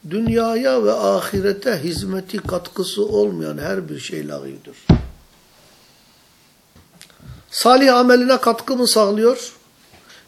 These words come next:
İlmini artırıyor mu? Değil mi? Ahlakını güzelleştiriyor mu ve buna benzer.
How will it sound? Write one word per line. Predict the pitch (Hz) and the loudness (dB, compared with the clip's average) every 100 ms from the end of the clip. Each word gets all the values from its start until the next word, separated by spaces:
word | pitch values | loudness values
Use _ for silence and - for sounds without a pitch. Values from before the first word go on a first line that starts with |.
| _ - | _ -2
İlmini | 226 233 233 269 | 2 2 2 4
artırıyor | 233 220 - 233 254 233 | 4 2 2 0 4 4
mu? | 208 226 240 - _ _ _ _ _ _ _ | 4 0 -2 -12 _ _ _ _ _ _ _
Değil | 254 | -4
mi? | 240 165 - - - - 208 | -4 -4 -10 -20 -20 -6 0
Ahlakını | 196 214 226 233 240 | 4 4 2 2 0
güzelleştiriyor | 240 220 220 240 233 196 - 220 247 214 | -2 0 2 4 2 -2 -4 -2 2 2
mu | 233 370 | 2 2
ve | 392 | 2
buna | 359 330 208 | 4 4 4
benzer. | 170 139 139 | 2 -2 -8